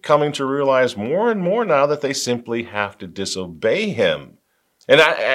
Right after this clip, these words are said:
it's not just Fiducia Supplicans, I don't think. It's going to include, it already is including Traditionis Custodes as well, the Pope's attack on the Latin Mass. 'Cause everybody's looking at the same thing, like, "Oh my gosh,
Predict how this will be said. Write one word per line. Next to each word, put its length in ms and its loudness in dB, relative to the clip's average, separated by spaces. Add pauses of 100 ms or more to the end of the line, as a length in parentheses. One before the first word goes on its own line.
it's 180 2
not 180 6
just 280 4
Fiducia 400 0
Supplicans, 500 0
I 100 6
don't 160 6
think. 200 -2
It's 160 -4
going 260 4
to 140 -2
include, 380 2
it 40 8
already 280 8
is 160 4
including 520 0 (280)
Traditionis 800 2
Custodes 540 2 (100)
as 260 0
well, 480 0 (100)
the 80 -10
Pope's 400 -2
attack 380 0
on 80 0
the 80 0
Latin 320 -2
Mass. 420 -8 (680)
'Cause 140 2
everybody's 440 8
looking 260 4
at 100 6
the 80 0
same 280 4
thing, 240 6
like, 160 4
"Oh 80 4
my 160 2
gosh, 600 0